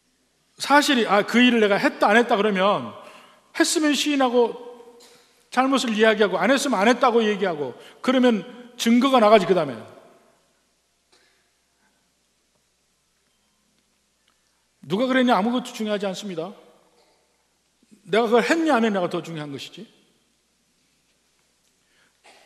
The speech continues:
증거가 있어야 돼요. 그래서 성경에도 계속 그 증인에 관한 이야기를 하는 것이 바로 그 이유입니다.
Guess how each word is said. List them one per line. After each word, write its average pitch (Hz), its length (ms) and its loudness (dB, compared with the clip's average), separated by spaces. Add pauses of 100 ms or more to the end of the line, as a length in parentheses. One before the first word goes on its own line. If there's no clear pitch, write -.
증거가 269 520 2
있어야 240 300 2
돼요. 139 200 -2 (580)
그래서 233 440 4
성경에도 247 480 0
계속 277 440 0
그 247 220 0
증인에 240 500 4
관한 220 300 2
이야기를 185 440 -2 (240)
하는 208 300 -10
것이 160 180 -10
바로 165 200 -12
그 196 120 -10
이유입니다. 147 400 -10